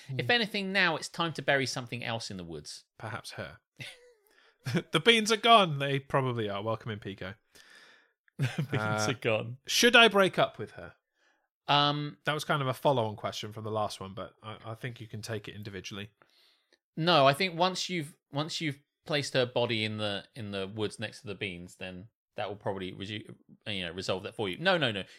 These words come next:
Speaker 2: You don't need to. What you need to do, if I've learned anything from The Secret of Monkey Island Part One and Zelda the Wind Waker, is
Speaker 1: Everything comes back to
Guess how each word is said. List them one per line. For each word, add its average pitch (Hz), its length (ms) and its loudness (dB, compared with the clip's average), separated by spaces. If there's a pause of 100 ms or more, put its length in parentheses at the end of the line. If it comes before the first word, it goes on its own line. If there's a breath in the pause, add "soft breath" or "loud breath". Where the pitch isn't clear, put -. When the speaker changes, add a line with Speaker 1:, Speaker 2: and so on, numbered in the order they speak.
Speaker 2:
You 185 100 -2
don't 233 300 2
need 170 300 0
to. 95 280 -2 (380 soft breath)
What 156 260 -4
you 202 220 -6
need 180 460 -4
to 139 100 -8
do, 113 520 -4 (920)
if 127 160 -6
I've 151 260 -2
learned 127 300 0
anything 110 540 -8 (120)
from 98 400 -4 (220)
The 127 40 -8
Secret 117 460 -6
of 120 100 -6
Monkey 110 300 -6
Island 98 320 -4
Part 101 260 -4
One 95 300 -6 (380 soft breath)
and 98 280 -6
Zelda 101 320 -2
the 95 80 -8
Wind 143 260 -4
Waker, 87 460 -8
is - 340 -12
Speaker 1:
Everything 123 340 0
comes 101 220 -10
back 101 240 -12
to 98 220 -12